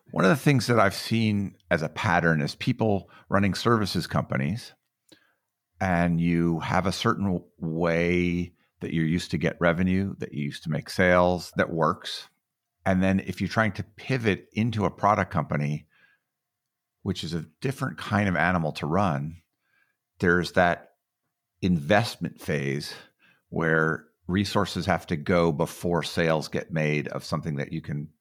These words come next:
build once and sell many times. And that is typically very tricky to navigate without capital, or you have to do it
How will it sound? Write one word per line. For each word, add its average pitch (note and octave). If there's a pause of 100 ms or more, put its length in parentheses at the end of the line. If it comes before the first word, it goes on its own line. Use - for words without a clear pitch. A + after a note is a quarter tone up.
build D#2+
once D2+ (340)
and C#2+
sell D2
many C#2
times. - (460)
And D#2
that E2 (380)
is F#2 (580)
typically F#2+
very F2+
tricky E2
to D2+
navigate E2
without C#2
capital, - (240)
or D2+ (240)
you E2+
have D2
to D2
do D2+
it B1+